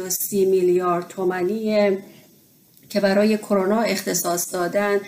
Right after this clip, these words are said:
ام، واقعاً تأسف برانگیزه که این بودجه در مقابل بودجهٔ حوزهٔ علمی قم عدد ناچیزی هست که بودجهٔ حوزهٔ علمی قم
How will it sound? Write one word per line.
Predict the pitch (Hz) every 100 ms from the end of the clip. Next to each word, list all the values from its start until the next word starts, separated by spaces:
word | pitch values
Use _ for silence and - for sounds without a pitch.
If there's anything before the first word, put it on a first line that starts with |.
| - - - -
ام، | - 185 185 175 175 170 175 151 190 180
واقعاً | 196 190 196 - 220 220 - 190
تأسف | 185 190 185 190
برانگیزه | 196 185 185 196 208 190
که | 190
این | 185 214 220 214
بودجه | 202 190 185 - 214 214
در | 202 185
مقابل | 180 175 180 190 196
بودجهٔ | 196 190 180 175 202 208
حوزهٔ | 196 196 175 185 185 180
علمی | 185 180 180 180 175
قم | 170 202 202 208 - - -
عدد | 190 185 185
ناچیزی | 190 185 180 180 220 220 202
هست | 196 190 190 -
که | 185
بودجهٔ | 190 180 180 214 208
حوزهٔ | 196 190 175 180 -
علمی | 180 180
قم | 175 196 196